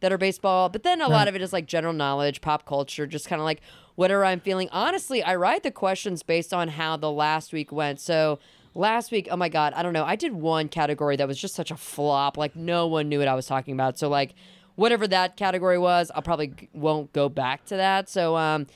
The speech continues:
Speaker 2: Right.
Speaker 1: if you are there, if you are playing trivia and you're crushing, like, I don't know, N F L players from the eight, uh, that's not a category I would ever do, but you know, I, I,
Speaker 2: Hmm.
Speaker 1: it's, it's, it's fun. It's fun. It's live. It's lighthearted. There's, like,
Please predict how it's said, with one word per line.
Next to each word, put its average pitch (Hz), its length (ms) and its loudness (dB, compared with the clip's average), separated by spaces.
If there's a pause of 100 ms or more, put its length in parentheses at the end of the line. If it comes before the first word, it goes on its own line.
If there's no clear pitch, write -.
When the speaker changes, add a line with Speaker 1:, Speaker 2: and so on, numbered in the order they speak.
(200)
Speaker 2:
Right. 165 380 6
Speaker 1:
if - 40 2
you 370 220 4
are 208 200 4
there, 180 580 2
if 151 180 -2
you 220 140 -6
are 294 80 -2
playing 202 260 -4
trivia 202 600 0
and 156 180 -4
you're 160 120 -10 (120)
crushing, 185 760 -2
like, 151 420 -2 (480)
I 180 120 0
don't 175 180 0
know, 160 520 2 (380)
N 170 200 0
F - 240 -2
L 185 320 2
players 185 480 0
from 170 140 -6
the 160 120 -4
eight, 160 260 -2
uh, 165 100 -2
that's 156 200 0
not 135 160 -6
a 127 40 -8
category 135 420 0
I 131 60 2
would 131 100 -2
ever 131 120 -2
do, 156 220 0
but 175 220 2 (420)
you 415 80 2
know, 330 140 4
I, 269 240 0 (100)
I, 247 60 -4
Speaker 2:
Hmm. 220 120 -2
Speaker 1:
it's, - 200 -10
it's, 254 240 -10
it's 254 220 -4
fun. 196 320 0
It's 175 160 -10
fun. 330 360 0
It's - 160 -10
live. 240 460 2
It's 190 260 -10
lighthearted. 180 840 2
There's, 165 240 -2
like, 165 200 -2